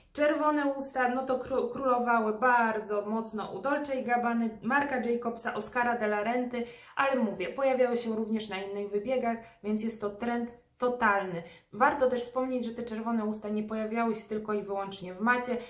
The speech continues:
Mamy też akcenty bardzo błyszczących, mocno czerwonych ust, które są niesamowicie seksowne i przy minimalnym makijażu oka mogą wyglądać niesamowicie pięknie na każdej z nas.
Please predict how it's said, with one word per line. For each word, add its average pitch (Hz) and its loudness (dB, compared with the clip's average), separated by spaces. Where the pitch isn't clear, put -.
Mamy 226 4
też 208 -6
akcenty 202 -8
bardzo 214 2
błyszczących, 208 -6
mocno 208 -6
czerwonych 196 -6
ust, 214 -2
które 208 -6
są 208 -4
niesamowicie 214 0
seksowne 208 -6
i 175 -10
przy 202 -8
minimalnym 233 2
makijażu 214 -2
oka 202 -4
mogą 208 -2
wyglądać 208 -2
niesamowicie 196 -2
pięknie 180 -8
na 170 -4
każdej - -8
z - -16
nas. - -14